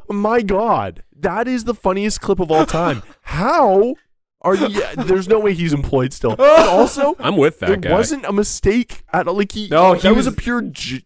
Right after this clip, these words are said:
Speaker 2: Yeah.
Speaker 1: joke. He's like, "Oh, this is hilarious."
Speaker 2: Oh.
Speaker 1: So, guys, I'm gonna <laughs> ask you, when's the time you shoved your foot in your mouth
Speaker 2: <laughs>
Speaker 1: like this moron did?
Speaker 2: <laughs> I don't even know if I have something for this.
Speaker 1: <laughs>
Speaker 2: Like,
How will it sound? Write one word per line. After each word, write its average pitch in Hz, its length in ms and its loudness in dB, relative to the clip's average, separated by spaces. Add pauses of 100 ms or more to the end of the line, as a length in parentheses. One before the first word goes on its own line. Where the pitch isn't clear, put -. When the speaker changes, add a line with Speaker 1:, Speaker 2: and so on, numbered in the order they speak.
Speaker 2:
Yeah. 143 220 -2
Speaker 1:
joke. 156 180 2
He's 143 120 -4
like, 131 200 -4
"Oh, 98 200 -6 (120)
this 127 320 0
is 117 100 -6
hilarious." 95 500 -4
Speaker 2:
Oh. 156 140 -6
Speaker 1:
So, 165 180 0
guys, 147 260 0
I'm 147 80 -8
gonna 156 140 -8
<laughs> 127 140 -4
ask - 180 -2
you, - 160 2 (400)
when's 180 220 -4
the 240 60 -10
time 208 360 -4
you 165 180 -8
shoved 156 720 -2
your 147 180 2
foot 165 240 -2
in 143 60 -4
your 139 80 0
mouth 123 380 2
Speaker 2:
<laughs> 254 200 -4
Speaker 1:
like 139 200 0
this 147 180 0
moron 117 640 -2
did? 98 260 -4
Speaker 2:
<laughs> - 240 -10
I 226 80 -10 (120)
don't 294 180 -8
even 262 160 -6
know 226 80 -6
if 175 100 -12
I 135 220 -8
have 185 200 -6
something 139 280 -12
for - 120 -4 (140)
this. - 220 -6
Speaker 1:
<laughs> - 40 -20 (320)
Speaker 2:
Like, 196 240 0